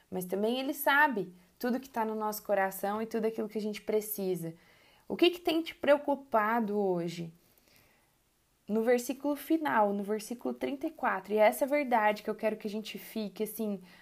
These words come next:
ao longo dessa semana e por todos os nossos dias, de que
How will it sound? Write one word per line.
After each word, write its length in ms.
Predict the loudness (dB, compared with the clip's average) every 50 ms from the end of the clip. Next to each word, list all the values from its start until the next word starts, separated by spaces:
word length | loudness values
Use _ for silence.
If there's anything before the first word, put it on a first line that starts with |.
| -10 2
ao 240 | 6 6 6 6 6
longo 340 | 4 4 4 4 2 2 0
dessa 300 | 0 0 0 0 -4 -6
semana 680 | -6 -4 -2 -2 0 0 0 0 0 0 0 0 0
e 120 | 0 -2 -2
por 220 | -2 -4 -4 -2
todos 280 | -2 -2 -2 -2 -2 -4
os 120 | -4 -4
nossos 440 | -2 -2 -2 -2 -2 -4 -6 -6 -6
dias, 480 | -4 -2 0 0 0 -2 -4 -8 -14 -18 _ _ -20 -20 -20 -20 -20 _ -8
de 140 | -6 -6 -6
que 500 | -8 -8 -6 -2 -2 0 0 -2 -2